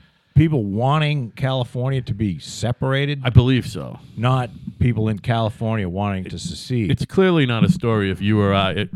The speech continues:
Speaker 2: haven't heard about it.
Speaker 1: No, I don't
Speaker 2: Mike,
Speaker 1: think it's a big
Speaker 2: somebody
Speaker 1: deal.
Speaker 2: else sent me a link on fucking aliens in Canada and thought that it was big news. And I'm like, this story is fucking obviously made up. You know what I mean?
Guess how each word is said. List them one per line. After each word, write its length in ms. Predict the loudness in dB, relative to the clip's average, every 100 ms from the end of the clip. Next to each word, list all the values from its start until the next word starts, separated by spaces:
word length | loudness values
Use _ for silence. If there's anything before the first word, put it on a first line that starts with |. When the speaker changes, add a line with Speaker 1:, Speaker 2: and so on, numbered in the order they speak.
| -10
Speaker 2:
haven't 280 | -6 -4 -2
heard 200 | -2 -2
about 360 | -2 -4 -4 -4
it. 100 | -8 _ -20 -20 _ _ -16
Speaker 1:
No, 300 | -10 -10 -6
I 100 | 0
don't 80 | 4
Speaker 2:
Mike, 120 | 4
Speaker 1:
think 100 | 2
it's 100 | -4
a 60 | -14
big 200 | -14 -10
Speaker 2:
somebody 300 | -6 -2 0
Speaker 1:
deal. 100 | 0
Speaker 2:
else 100 | -2
sent 180 | -4 -4
me 100 | -2
a 80 | -2
link 280 | -2 -4 -4
on 180 | -4 -6
fucking 460 | -8 -6 -8 -4
aliens 680 | -2 0 -2 -4 -6 -10 -12
in 200 | -10 -10
Canada 600 | -4 -2 -2 -2 -4 -6 _ _ _ _ _ _ _ _
and 160 | -10 -6
thought 220 | -4 -4
that 140 | -4
it 40 | -6
was 160 | -8 -2
big 280 | -2 0
news. 340 | -4 -2 -2 -4
And 100 | -6
I'm 120 | -4
like, 220 | -2 -4 _ _ _ _
this 160 | -10 -10
story 400 | -6 -2 2 0
is 100 | 0
fucking 320 | -4 -4 -4
obviously 600 | -4 0 2 2 0 -2 -2
made 260 | 0 0
up. 260 | -2 -4 -8 -12 -16 _ _ _ _ _ _ -12
You 120 | -4
know 100 | -2
what 80 | 0
I 60 |
mean? 320 | 0 0 0